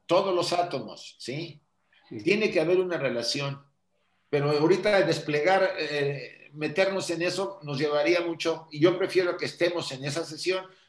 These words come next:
Speaker 1: que a lo mejor le dedicamos dos sesiones a Fohat, ¿eh?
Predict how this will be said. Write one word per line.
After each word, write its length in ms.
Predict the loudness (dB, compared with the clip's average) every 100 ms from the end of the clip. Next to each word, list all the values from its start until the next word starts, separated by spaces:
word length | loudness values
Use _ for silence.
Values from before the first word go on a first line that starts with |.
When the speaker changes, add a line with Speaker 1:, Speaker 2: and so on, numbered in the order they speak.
| -2
Speaker 1:
que 80 |
a 60 | -2
lo 80 | 0
mejor 240 | 0 2
le 80 | 4
dedicamos 540 | 4 2 2 0 0
dos 200 | 0 0
sesiones 480 | 0 0 2 2 0
a 80 | -2
Fohat, 600 | -4 -2 -2 -2 -8 -16
¿eh? 160 | -20